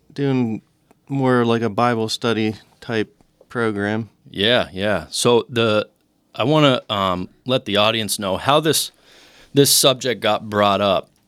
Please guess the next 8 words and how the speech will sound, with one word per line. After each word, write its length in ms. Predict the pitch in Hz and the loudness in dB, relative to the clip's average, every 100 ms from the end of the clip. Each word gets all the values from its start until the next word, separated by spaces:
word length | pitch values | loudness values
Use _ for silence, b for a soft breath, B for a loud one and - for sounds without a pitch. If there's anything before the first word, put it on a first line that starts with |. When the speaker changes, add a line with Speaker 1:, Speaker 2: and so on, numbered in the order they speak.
| _ _ | _ _
Speaker 2:
Um, 480 | 104 98 85 85 78 _ _ _ _ _ _ _ _ _ _ _ _ _ _ | -6 -4 -4 -8 -14 _ _ _ _ _ _ _ _ _ _ _ _ _ _
originally, 800 | 117 151 175 151 143 117 117 - - | 0 2 0 0 0 2 0 -4 -4
I 140 | 110 | -2
was 160 | 107 101 | -2 -2
going 280 | 110 120 117 | 0 2 2
on 140 | 107 | 0
Instagram 720 | 113 110 - 104 90 90 104 - b b b b b _ | -2 -4 -6 -6 -4 -4 -6 -10 b b b b b _
and 440 | 110 98 90 90 | -4 -2 -2 -4